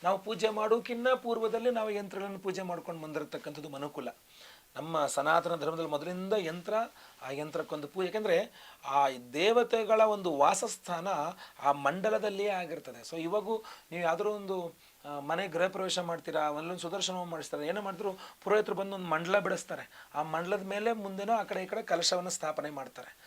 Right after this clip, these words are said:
So ಕಲಶಕ್ಕಿನ್ನ ಪ್ರಾಧಾನ್ಯತೆ ಮಂಡಲಕ್ಕಿರುತ್ತೆ, ಯಾಕೆಂದರೆ ಅಲ್ಲಿ ರಚನೆ ಮಾಡ್ತಕ್ಕಂಥದ್ದು ರಂಗೋಲಿ, ರಂಗೋಲಿ ಬಿಡಿಸೋದಂತಲ್ಲ,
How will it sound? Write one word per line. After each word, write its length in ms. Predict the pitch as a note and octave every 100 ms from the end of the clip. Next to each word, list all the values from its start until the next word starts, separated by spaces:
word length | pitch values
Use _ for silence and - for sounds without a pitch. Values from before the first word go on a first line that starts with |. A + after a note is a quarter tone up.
| - - -
So 100 | E3+
ಕಲಶಕ್ಕಿನ್ನ 720 | - D3+ F3+ B3+ B3 A#3+ A#3 B3+
ಪ್ರಾಧಾನ್ಯತೆ 580 | B3 A3 G#3 G#3+ G#3
ಮಂಡಲಕ್ಕಿರುತ್ತೆ, 640 | A3 F#3 F#3+ G3 F#3 F3 F3
ಯಾಕೆಂದರೆ 240 | F3 G3
ಅಲ್ಲಿ 160 | F#3 F#3
ರಚನೆ 380 | F3 E3 G3 G#3+
ಮಾಡ್ತಕ್ಕಂಥದ್ದು 680 | G3 F#3 F#3 E3+ F3 E3 D#3
ರಂಗೋಲಿ, 400 | D#3 F3 G#3 G3
ರಂಗೋಲಿ 320 | E3+ F#3 G3+
ಬಿಡಿಸೋದಂತಲ್ಲ, 460 | F#3+ F3+ F3 C#3+